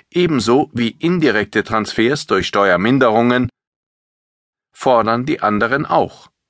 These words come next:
aus Gerechtigkeitsgründen. So entsteht ein Kaskadeneffekt. Immer neue Interessen formieren sich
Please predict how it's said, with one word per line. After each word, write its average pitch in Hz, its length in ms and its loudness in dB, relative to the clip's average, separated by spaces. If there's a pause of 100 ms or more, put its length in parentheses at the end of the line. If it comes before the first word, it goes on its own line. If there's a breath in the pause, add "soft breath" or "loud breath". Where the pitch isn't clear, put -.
aus 92 320 -2
Gerechtigkeitsgründen. 104 1300 -2 (640)
So 165 320 0
entsteht 107 480 -2
ein 110 260 -2
Kaskadeneffekt. - 1400 -6 (1300)
Immer 196 260 2
neue 127 320 2
Interessen 110 720 0
formieren 123 560 0
sich 127 280 0